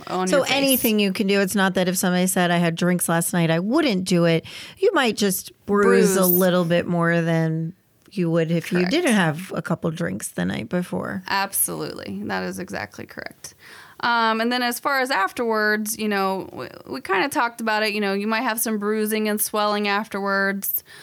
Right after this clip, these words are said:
Speaker 1: Um, it is minimal.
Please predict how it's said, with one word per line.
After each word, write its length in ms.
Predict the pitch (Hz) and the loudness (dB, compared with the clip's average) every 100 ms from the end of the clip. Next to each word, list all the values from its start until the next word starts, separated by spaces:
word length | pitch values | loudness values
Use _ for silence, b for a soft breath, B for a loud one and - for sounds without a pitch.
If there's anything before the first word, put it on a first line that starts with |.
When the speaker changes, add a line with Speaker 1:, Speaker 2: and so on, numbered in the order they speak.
| B B B | B B B
Speaker 1:
Um, 580 | - 190 180 180 185 202 | 0 2 2 2 -2 -4
it 140 | 220 208 | -4 -2
is 240 | 196 196 - - - - - | -2 -6 -10 -20 -18 -18 -6
minimal. 800 | 214 196 185 196 208 214 226 254 | -2 0 0 0 0 2 0 -2